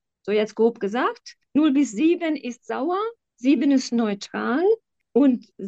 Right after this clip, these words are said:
von sieben bis vierzehn ist alkalisch. Und das geht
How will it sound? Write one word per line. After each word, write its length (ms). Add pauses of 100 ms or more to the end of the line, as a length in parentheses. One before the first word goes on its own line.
von 180
sieben 280
bis 380
vierzehn 440
ist 240
alkalisch. 840 (280)
Und 220
das 240
geht 400